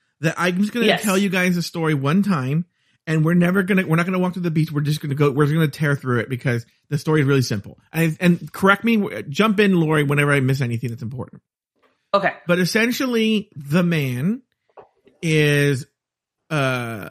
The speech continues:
Speaker 1: a ruthless, somehow stock financial person. It's never made completely clear. And he
Speaker 2: Who may
Speaker 1: hates
Speaker 2: also be a lawyer?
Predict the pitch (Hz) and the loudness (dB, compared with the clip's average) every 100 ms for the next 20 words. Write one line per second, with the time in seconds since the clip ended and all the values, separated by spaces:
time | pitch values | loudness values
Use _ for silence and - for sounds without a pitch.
0 | - 143 135 135 147 196 - 214 220 - | -6 -2 0 2 2 2 2 2 2 0
1 | - - - _ _ _ _ _ - 156 | -8 -12 -18 _ _ _ _ _ -2 2
2 | 180 175 160 - 127 175 - - 143 160 | 2 2 -2 -2 -4 -4 -10 -20 -6 -2
3 | 160 147 165 208 175 180 175 180 151 170 | 0 0 0 -2 -4 -2 0 0 0 0
4 | 175 151 143 - 131 147 120 117 - 107 | 0 0 -2 -4 -4 -4 -4 -6 -4 -6
5 | 78 156 - _ _ _ _ 156 139 123 | -4 -10 -10 _ _ _ _ 0 2 2
6 | 226 247 233 233 226 226 202 180 170 226 | 2 2 2 0 0 2 2 2 2 2
7 | 294 | 0